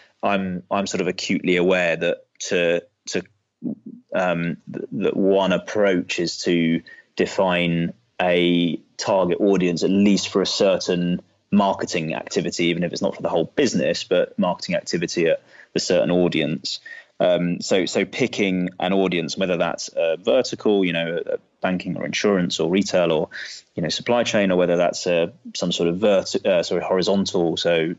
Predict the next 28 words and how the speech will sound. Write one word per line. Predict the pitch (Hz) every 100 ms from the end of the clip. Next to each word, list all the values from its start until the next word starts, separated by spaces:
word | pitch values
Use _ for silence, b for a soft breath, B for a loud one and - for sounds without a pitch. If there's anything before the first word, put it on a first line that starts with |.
| -
marketing | 98 92 82 - 90 85
or | 80 76
finance, | - 87 82 76 - - B B B B -
um, | 82 80
department | 80 - 85 - 80
or |
something, | - 85 - 90 80 B B B
or | 101 98 92
whether | 101 107 92 82 87
it's | 90 - -
a |
s-, | 87 - -
very | 98 87 90
specific | - 90 - 87 82 76
set | - 92 -
of | 85 101
roles | 123 98 90
that | -
we | 82
want | 76 -
to | - 82 78 78 _
sort | -
of | 80
help | 85 82
and | 82
support. | - - 87 82 - -
We, | 90 -
we, | 90 90